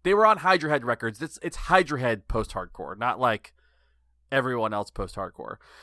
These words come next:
Like, in, in their description, they're compared to Dead Guy and Kiss It Goodbye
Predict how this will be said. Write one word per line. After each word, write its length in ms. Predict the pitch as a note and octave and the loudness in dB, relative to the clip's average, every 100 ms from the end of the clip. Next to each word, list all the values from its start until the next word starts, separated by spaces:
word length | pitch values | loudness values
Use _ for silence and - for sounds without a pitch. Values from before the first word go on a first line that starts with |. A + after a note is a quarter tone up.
| - | 2
Like, 180 | F3 - | 2 2
in, 260 | G3 A#3+ A#3+ | -2 0 -2
in 180 | - G#3+ | -2 0
their 100 | A#3 | 0
description, 480 | F#3+ - F3 - F#3 | -2 -2 -2 -2 2
they're 140 | D3+ | 2
compared 400 | D3+ D3 D3+ D3+ | 2 0 0 0
to 80 | C3+ | -2
Dead 260 | G#2+ B2 B2 | -2 -2 2
Guy 200 | B2+ A#2 | 2 2
and 100 | A2 | 0
Kiss 160 | B2+ | -6
It 80 | A2+ | -6
Goodbye 460 | G#2+ G2 G2 D#2 | -8 -4 -4 -4